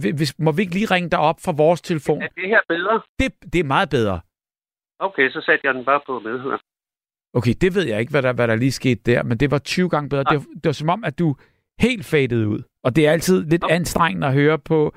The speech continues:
Speaker 1: især i radio, hvis, øh,
Speaker 2: Ja.
Speaker 1: hvi-, hvis man ikke kan, øh, hvis man ikke kan høre helt, hvad du siger.
Speaker 2: Ja.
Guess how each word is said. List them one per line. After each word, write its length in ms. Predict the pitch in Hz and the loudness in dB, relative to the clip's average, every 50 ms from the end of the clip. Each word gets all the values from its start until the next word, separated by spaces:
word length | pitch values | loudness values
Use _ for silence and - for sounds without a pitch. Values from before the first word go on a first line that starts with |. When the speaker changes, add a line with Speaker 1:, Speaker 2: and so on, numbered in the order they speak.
| - | -2
Speaker 1:
især 260 | - 147 - - 135 131 | 0 0 2 2 2 0
i 40 | |
radio, 400 | 117 117 127 135 143 135 170 160 131 _ _ _ - | 0 0 0 0 0 0 0 0 0 _ _ _ -4
hvis, 300 | - 139 151 135 - - | 0 0 2 2 2 0
øh, 220 | 147 127 123 110 - _ _ _ _ - | 2 2 2 0 -2 _ _ _ _ -8
Speaker 2:
Ja. 60 | 143 139 170 - - | -8 -8 -8 -8 -8
Speaker 1:
hvi-, 360 | 170 - - 285 214 147 - 139 | -10 -10 -8 -4 0 0 0 0
hvis 160 | 127 120 - | 0 -2 0
man 120 | 135 135 | 0 0
ikke 140 | 139 143 - | -2 -2 -4
kan, 360 | - - 160 139 135 127 123 | -2 -2 0 0 0 0 0
øh, 260 | 117 110 101 104 101 - _ _ _ _ _ _ - | 0 0 -2 -4 -6 -10 _ _ _ _ _ _ -2
hvis 160 | - 135 - | -2 -2 0
man 80 | - 143 | 0 -2
ikke 100 | 143 - | -2 0
kan 120 | - 147 | 0 2
høre 200 | 127 127 139 139 | 2 2 2 2
helt, 160 | 127 151 160 | 0 0 -2
hvad 100 | - 147 | 0 -2
du 60 | 135 123 | -2 0
siger. 300 | - - 123 117 117 127 - _ _ _ _ _ _ _ _ _ _ _ _ _ _ _ _ - | 0 2 2 2 2 0 -4 _ _ _ _ _ _ _ _ _ _ _ _ _ _ _ _ -2
Speaker 2:
Ja. 80 | 120 117 | -2 -2